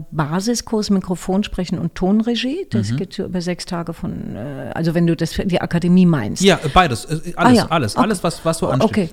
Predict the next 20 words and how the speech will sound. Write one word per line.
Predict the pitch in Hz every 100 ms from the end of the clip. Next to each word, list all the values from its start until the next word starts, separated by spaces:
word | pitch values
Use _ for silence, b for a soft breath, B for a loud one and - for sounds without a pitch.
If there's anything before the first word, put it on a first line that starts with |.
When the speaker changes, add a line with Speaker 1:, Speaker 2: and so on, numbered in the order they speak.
| -
Speaker 2:
alles, | 160 175
was |
Speaker 1:
Also, | - 151
Speaker 2:
wichtig | 196 190
ist. | -
Speaker 1:
äh, | 180 175 143 139
Speaker 2:
Mhm. | -
Speaker 1:
erstmal | - 180 190
diesen | 175 170 170
Basiskurs | 160 165 170 - 170 180
Mikrofonsprechen, | 170 180 - 196 247 - 240 214
dann | 202 190
haben | 196 190
wir | 175
einen | 175
achttägigen | - - - 185 175 175 180
Kurs | 180 180 170 -
Masterclass | 160 151 185 - 220 - - 190 202 196 -
Speaker 2:
Mhm. |
Speaker 1:
Synchron | 220 202 147 214 226